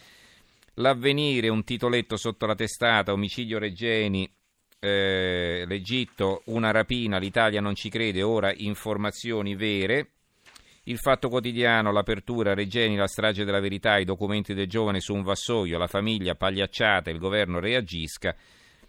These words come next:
Tra Giulio e Al-Sisi, Renzi ha già fatto la sua scelta, e questo è il commento di Peter Gomez.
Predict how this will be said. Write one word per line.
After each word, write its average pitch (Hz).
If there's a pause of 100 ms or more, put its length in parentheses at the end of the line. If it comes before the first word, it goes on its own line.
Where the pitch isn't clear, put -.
(260)
Tra 117 (140)
Giulio 110
e 120
Al-Sisi, 117
Renzi 113
ha 107
già 113
fatto 101
la 101
sua 120
scelta, 87
e 95
questo 104
è -
il 90
commento 98
di 87
Peter 95
Gomez. 90